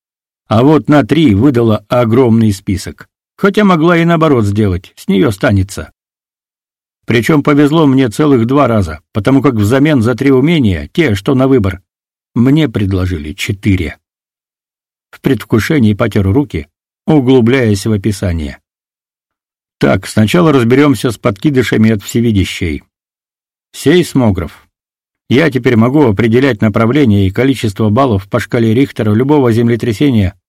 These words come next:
произошедшего в радиусе пятнадцати километров от меня. Бесполезное умение? В целом, да. Но могут быть и нюансы. К примеру, землетрясения, они ведь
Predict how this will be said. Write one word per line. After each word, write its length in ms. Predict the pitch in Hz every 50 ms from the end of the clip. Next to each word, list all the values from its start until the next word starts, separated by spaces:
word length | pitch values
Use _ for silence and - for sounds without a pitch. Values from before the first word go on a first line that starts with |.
| _ _
произошедшего 680 | - 156 151 135 120 120 107 - 151 139 - - 123 117
в 60 | 110
радиусе 440 | 113 139 135 117 117 113 101 - 113
пятнадцати 520 | - 123 113 - 139 135 110 - - -
километров 560 | 104 - - 107 117 123 123 113 110 104 - -
от 140 | 104 -
меня. 320 | - 101 92 85 78 71 - _ _ _ _ _ _ _ _ _ _ _ _ -
Бесполезное 800 | - - 110 131 143 - - - 160 185 202 202 160 135 120 107
умение? 520 | 101 98 95 95 92 85 80 78 71 67 _ _ _ _ _ _ _ _ _ _ _ _ _ -
В 80 | -
целом, 340 | - - 151 180 175 156 127
да. 260 | 95 92 90 95 98 _ _ _ _ _ _ _ _ _ _ _ _ _ _ _ _ -
Но 140 | 147 147 151
могут 260 | 175 185 147 135 131
быть 180 | 135 151 143 -
и 80 | 127
нюансы. 560 | 127 131 113 95 87 85 85 - - - 85 _ _ _ _ _ _ _ _ _ _ _ _ _ _ _ _
К 100 | - -
примеру, 540 | - 139 147 151 151 147 123 98 87 - _ -
землетрясения, 800 | - 107 135 143 139 143 143 139 143 139 - - 143 117 110 113
они 160 | 127 131 135
ведь 240 | 131 123 107 -